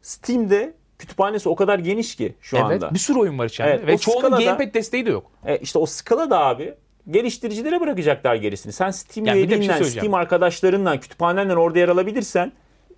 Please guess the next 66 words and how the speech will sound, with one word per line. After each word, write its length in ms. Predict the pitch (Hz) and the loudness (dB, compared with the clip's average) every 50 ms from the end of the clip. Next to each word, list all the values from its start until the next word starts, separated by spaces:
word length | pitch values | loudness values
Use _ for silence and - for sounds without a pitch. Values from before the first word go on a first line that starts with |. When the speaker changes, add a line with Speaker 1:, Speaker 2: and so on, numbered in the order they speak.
| _ - - - | _ -20 -18 -8
Speaker 2:
Sana 180 | - 147 160 165 | -4 -2 -2 -2
bir 40 | 147 | -2
şey 100 | - 165 | -4 -6
söyleyeceğim. 280 | 165 139 113 104 127 135 | -6 -6 -6 -8 -6 -2
Zaten 280 | 127 185 202 190 156 | -2 -2 -2 -2 -4
bunu 220 | 151 165 170 175 - 151 - | -4 -6 -6 -8 -10 -10 -6
tartışmayalım 520 | - 143 143 139 - - - 151 123 113 | -4 -4 -4 -4 -6 -10 -8 -8 -6 -6
bence. 180 | 110 110 123 139 | -6 -6 -6 -8
Çünkü 220 | 127 - 139 127 - | -8 -10 -12 -8 -6
çok 140 | - 143 143 | -6 -6 -4
ütopik 260 | 135 - 127 139 - | -4 -4 -4 -6 -6
bir 40 | - | -6
konu. 140 | - 107 107 | -6 -4 -2
Asla 300 | - 131 131 - 143 135 | -4 -4 -2 -2 -2 -2
olmayacak 260 | 139 127 107 104 98 - | -2 -2 -6 -8 -10 -12
bir 60 | - | -12
konu. 160 | - 98 98 | -12 -10 -10
Onu 80 | 107 110 | -10 -8
söyleyeyim 320 | - - 117 117 127 127 | -6 -6 -6 -6 -6 -8
ben 80 | 107 90 | -10 -10
sana. 240 | - - 101 120 143 _ - | -10 -12 -14 -14 -12 _ -6
Asla 260 | 131 139 - - 151 | -6 -4 -2 -4 -4
olmayacağını 280 | 147 147 147 156 151 | -4 -4 -4 -4 -4
da 60 | 156 143 | -2 0
sebebini 260 | - 147 147 156 165 | 0 0 0 0 -2
söyleyeyim. 200 | - 165 196 185 | -4 -2 -2 -2
Microsoft 300 | 160 156 143 - 165 - | -4 -4 -4 -6 -6 -4
kendi 220 | - 156 147 151 | -4 -4 -4 -2
mağazasını 380 | 147 139 135 135 135 - 151 135 | -2 -2 -2 -2 -4 -6 -10 -10
kurmak 280 | - - 113 104 98 | -10 -10 -10 -10 -10
istiyor 220 | - - - 98 - | -12 -12 -14 -12 -8
çünkü. 120 | - 139 151 | -4 -4 -4
Speaker 1:
Ha, 120 | 151 - | -2 0
evet, 200 | - 175 170 175 208 | 0 2 2 2 0
Speaker 2:
Ki 60 | 143 | 0
Speaker 1:
o 20 | |
Speaker 2:
oraya 160 | 156 156 143 180 | 0 2 2 2
Speaker 1:
ayrı. 180 | 170 165 170 | 2 2 0
Speaker 2:
yatırım. 260 | 156 139 123 123 117 117 107 | -2 -4 -6 -10 -12 -6 -2
O 100 | 139 156 | -2 -2
yüzden 180 | 170 175 196 | 0 -2 -2
çok 160 | - 208 180 | -2 -2 -2
gereksiz 300 | 156 165 165 160 175 170 | 0 0 -2 -2 -6 -6
tartışma. 360 | - 175 160 131 123 117 131 147 | -4 -2 -2 0 0 0 0 0
Speaker 1:
Hı 40 | |
hı. 40 | 208 - - - - | -2 -4 -8 -6 -2
Speaker 2:
Daha 160 | - 156 156 | 0 0 0
söyleyeceğim 340 | 156 - 175 170 170 190 185 | 0 0 -2 -2 0 -2 -4
bir 40 | 190 | -4
şey 200 | - - 233 240 | -4 -2 0 0
var 80 | 226 233 | 2 2
ama 140 | 247 196 | 2 2
olmayacak 440 | 165 165 180 190 190 180 190 185 - | 2 2 2 2 0 0 -2 -2 -2
bir 40 | 165 | -2
şey 100 | 190 208 | -2 0
üzerine 200 | 185 180 185 190 | 2 2 4 4
Speaker 1:
Ama 100 | 170 160 | 4 2
Speaker 2:
olur 200 | 185 202 185 170 | 2 2 2 4
diye 80 | 180 180 | 4 4
Speaker 1:
kurtarır 60 | 196 | 4
diyorum 140 | 180 156 - | 4 2 2
Speaker 2:
tartışıyoruz 260 | - 214 180 127 113 | 2 2 2 2 2
Speaker 1:
böyle 140 | 143 139 135 | 2 2 2
Speaker 2:
yani. 80 | 127 | 0
Speaker 1:
bir 60 | 120 | -2
şey. 220 | - - 110 95 | -4 -4 -2 -2